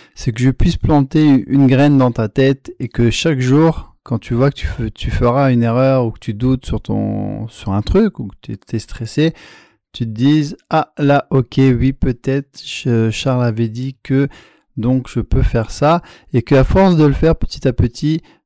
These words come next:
tu vas te dire, « Ok, ça marche, il faut que j'y aille, il faut que j'y aille à fond », parce que c'est vraiment des freins qui m'empêchent d'avancer dans la vie, en fait. Moi, tu sais,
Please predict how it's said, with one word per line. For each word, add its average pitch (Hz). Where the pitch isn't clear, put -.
tu -
vas 139
te -
dire, « 123
Ok, 127
ça 127
marche, 127
il 117
faut -
que 101
j'y 117
aille, 123
il 120
faut -
que 110
j'y 110
aille 117
à 110
fond », -
parce -
que -
c'est -
vraiment 135
des 120
freins 147
qui -
m'empêchent 117
d'avancer 117
dans 117
la 104
vie, 120
en 104
fait. 98
Moi, 135
tu -
sais, 170